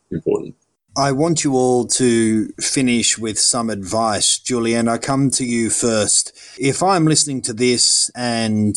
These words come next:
Speaker 2: I hear the amazing achievements of you three performers,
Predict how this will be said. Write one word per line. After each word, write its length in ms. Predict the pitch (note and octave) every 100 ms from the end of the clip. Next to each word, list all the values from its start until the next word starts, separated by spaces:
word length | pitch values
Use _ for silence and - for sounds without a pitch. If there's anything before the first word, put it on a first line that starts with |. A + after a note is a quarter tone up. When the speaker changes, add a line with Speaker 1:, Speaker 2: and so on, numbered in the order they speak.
| - -
Speaker 2:
I 240 | A#2 A#2
hear 680 | - C3 C3 C3 B2+ B2+ G#2+
the 140 | A#2+ A#2
amazing 460 | A#2+ B2+ A2+ A#2+
achievements 840 | A2 - B2 G#2 A#2 A2+ G#2+ - -
of 200 | A#2 A2
you 680 | G#2 A2 A#2 A#2 A2+ A2+ F2+ _ -
three 420 | - - B2+ A#2+
performers, 920 | A#2+ A2 - A#2+ A2+ A2+ A2 G#2 -